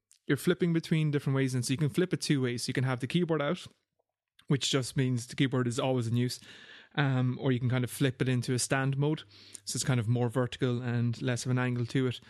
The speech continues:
Um, but I wouldn't mind for,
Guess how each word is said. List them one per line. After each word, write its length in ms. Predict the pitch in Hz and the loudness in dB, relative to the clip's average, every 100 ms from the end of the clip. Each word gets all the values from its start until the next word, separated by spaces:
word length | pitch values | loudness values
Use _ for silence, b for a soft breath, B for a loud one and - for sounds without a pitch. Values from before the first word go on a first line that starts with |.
| B B B B B | B B B B B
Um, 260 | 123 117 | 0 2
but 100 | 113 | 2
I 40 | 131 | 2
wouldn't 220 | 135 123 | 2 2
mind 380 | 127 127 123 113 | 0 2 0 -2
for, 800 | - - - 131 120 120 120 | -6 -8 -2 0 2 0 0